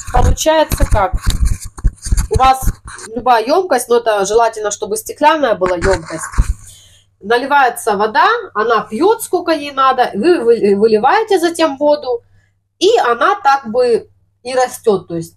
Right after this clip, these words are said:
вы ее поливаете там раз в неделю, она напитала вот эти корни, они стали хорошие, зеленые. Не знаю, что мне делать.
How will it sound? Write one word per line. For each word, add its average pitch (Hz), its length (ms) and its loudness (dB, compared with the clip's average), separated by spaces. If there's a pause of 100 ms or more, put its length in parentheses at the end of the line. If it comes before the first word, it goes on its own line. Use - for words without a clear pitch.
(140)
вы 220 140 -2
ее 240 140 2
поливаете 254 500 0
там 202 180 -2
раз 220 240 0
в 220 60 -10
неделю, 175 540 -4
она 196 220 0
напитала 202 580 0
вот 170 200 -10
эти 165 160 -18
корни, 277 500 0 (160)
они 214 160 -4
стали 190 260 0
хорошие, 208 560 0
зеленые. 233 680 -2 (500)
Не 247 140 -10
знаю, 285 280 0
что - 180 -6
мне 214 160 -2
делать. 311 420 -2